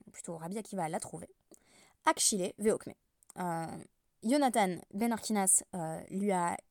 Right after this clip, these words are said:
littéralement, il, il lui a mis, fait des difficultés, donc il, il a, il a prononcé des objections, Veokme, mais, euh, Rabbi Akiva, il a tenu bon, c'est-à-dire il, il avait, euh, il avait des, des bonnes réponses à, à toutes les difficultés, euh, soulevées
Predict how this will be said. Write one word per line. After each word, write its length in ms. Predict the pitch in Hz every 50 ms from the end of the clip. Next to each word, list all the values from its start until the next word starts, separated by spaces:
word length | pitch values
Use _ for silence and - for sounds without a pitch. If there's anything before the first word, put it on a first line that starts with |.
| - - -
littéralement, 500 | 202 196 190 - 202 202 202 220 226 208
il, 120 | 185 175 -
il 100 | 185 180
lui 80 | 180 175
a 140 | 165 165 160
mis, 120 | 180 208 - _ _ -
fait 160 | - - 294
des 80 | 226 208
difficultés, 440 | 185 190 - 196 - 190 196 240 285 494 -
donc 180 | - 185 -
il, 120 | 175 156 165
il 140 | 175 175 165
a, 80 | 165
il 420 | 175 196 - - - - - - 160
a 60 | 151 - _
prononcé 320 | - - 262 240 208 208 214
des 180 | 180 180 208
objections, 360 | 240 220 202 196 214 - - - - - - - - - - - - -
Veokme, 380 | 294 403 403 359 - 285 277 - - - -
mais, 300 | - 214 208 214 214 208
euh, 340 | 196 185 180 180 180 175 175 180 - _ _ _ _ - -
Rabbi 180 | 208 220 226 233
Akiva, 200 | 196 - - 339 427
il 60 | 427 254
a 40 |
tenu 240 | 220 - 349 349 320
bon, 220 | 226 208 202 214 220
c'est-à-dire 280 | - - 208 202 208
il, 160 | 240 226 190
il 120 | 190 - -
avait, 340 | 180 185 190 208 233 226 190
euh, 140 | 190 190 -
il 100 | - 202
avait 120 | 190 214
des, 160 | 190 165 156
des 80 | 165 156
bonnes 160 | 180 226 220
réponses 360 | 175 160 - - 302 415 -
à, 80 | 190 160 151 160 - -
à 80 | 160 156
toutes 300 | - - 302 302 - -
les 200 | 185 175 170 175
difficultés, 540 | 160 185 180 - - 175 175 - 285 359 339
euh, 60 | -
soulevées 340 | - - 180 156 180 -